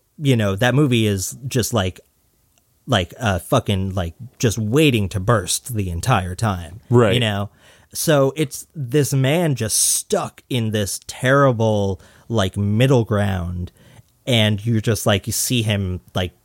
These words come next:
Speaker 1: get pulled back and forth, and it very much talks to, I think,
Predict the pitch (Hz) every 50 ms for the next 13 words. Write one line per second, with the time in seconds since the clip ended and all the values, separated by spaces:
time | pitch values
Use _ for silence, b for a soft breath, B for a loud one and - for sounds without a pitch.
0 | _ _ _ _ - - 135 - 101 90 - - 175 190 160 - 127 107 101 -
1 | 98 90 - - 180 190 139 120 - - - - 139 127 120 117 113 110 110 -
2 | B B B B B - 151 143 131 123 131 147 156 151 143 135 131 127 120 120
3 | - - - - 120 113 117 - - - - - - - 120 113 107 101 98 95
4 | 92 92 92 87 b b b b b b b 123 127 - - 117 107 98 90 -
5 | 101